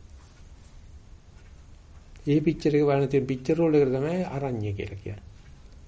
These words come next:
ඒකේ තමයි රුක්ඛ මූල කියලා කියන්නේ. ඒ තමයි ශූන්‍යාකාර කියන්නේ. සමහර මෙහි ඇවිල්ලත් පික්චර් බලාපොරොත්තු වෙනවා.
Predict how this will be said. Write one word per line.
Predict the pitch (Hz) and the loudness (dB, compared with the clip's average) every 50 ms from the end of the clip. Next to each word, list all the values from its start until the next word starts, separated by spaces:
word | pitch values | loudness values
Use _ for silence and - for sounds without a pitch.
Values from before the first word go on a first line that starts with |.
| - - - - - - - | -20 -20 -20 -20 -20 -18 -6
ඒකේ | - 147 143 143 147 - | 2 4 4 4 4 2
තමයි | 147 139 147 151 | 2 0 0 0
රුක්ඛ | 143 143 143 143 - 147 | 0 0 -2 -2 -2 -2
මූල | 139 135 127 120 113 | -2 0 0 -2 -2
කියලා | 107 101 - - - - | -4 -6 -8 -8 -10 -10
කියන්නේ. | - - - - - - - - - - | -12 -14 -14 -16 -18 -20 -20 -20 -10 -2
ඒ | - 143 135 | 0 0 0
තමයි | 139 151 151 151 | 0 0 -2 -2
ශූන්‍යාකාර | 147 - 156 147 147 143 135 123 110 104 92 95 | -2 -2 -2 -2 -2 -2 -4 -4 -2 -4 -4 -4
කියන්නේ. | 107 101 - 107 123 131 | -6 -8 -6 -4 -4 -4
සමහර | 127 127 127 143 151 165 165 156 | -2 0 0 2 2 2 2 2
මෙහි | 135 135 135 143 | 2 2 4 4
ඇවිල්ලත් | 160 160 160 160 175 180 170 | 4 2 2 2 0 0 0
පික්චර් | - 143 - - 131 117 | -2 -6 -4 -2 -4 -2
බලාපොරොත්තු | 113 113 107 104 98 104 107 92 - - - | -2 -2 -2 -2 -4 -4 -8 -10 -10 -10 -14
වෙනවා. | - - - | -14 -14 -16